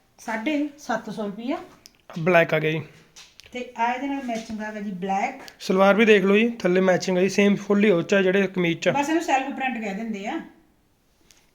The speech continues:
Speaker 1: ਪ੍ਰਿੰਸੈਸ ਕਾਟਨ ਪਿਓਰ ਆ ਵੀਰੇ, ਕੱਪੜਾ ਖਰਾਬ ਹੋ ਜੇ ਸਾਡੀ ਗਾਰੰਟੀ ਹੈ। ਇਹਦੇ ਵਿੱਚ ਹੁਣ ਇੱਕ ਆਹ ਕਲਰ ਆ ਗਿਆ।
Speaker 2: ਗ੍ਰੀਨ ਕਿ ਕੱਦੂ? ਕੱਦੂ ਆ ਨਾ ਇਹ?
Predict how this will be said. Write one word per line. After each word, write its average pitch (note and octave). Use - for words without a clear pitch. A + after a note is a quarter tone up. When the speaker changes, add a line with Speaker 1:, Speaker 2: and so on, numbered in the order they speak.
Speaker 1:
ਪ੍ਰਿੰਸੈਸ A#3
ਕਾਟਨ D#4+
ਪਿਓਰ D#4
ਆ F4+
ਵੀਰੇ, F#4+
ਕੱਪੜਾ D#4+
ਖਰਾਬ D4+
ਹੋ D#4
ਜੇ D4+
ਸਾਡੀ C#4+
ਗਾਰੰਟੀ D4
ਹੈ। E4
ਇਹਦੇ C4+
ਵਿੱਚ D#4+
ਹੁਣ C#4+
ਇੱਕ C#4
ਆਹ C#4+
ਕਲਰ C#4+
ਆ C#4
ਗਿਆ। D4+
Speaker 2:
ਗ੍ਰੀਨ G3+
ਕਿ G3+
ਕੱਦੂ? G3+
ਕੱਦੂ F3+
ਆ D3+
ਨਾ E3
ਇਹ? G3+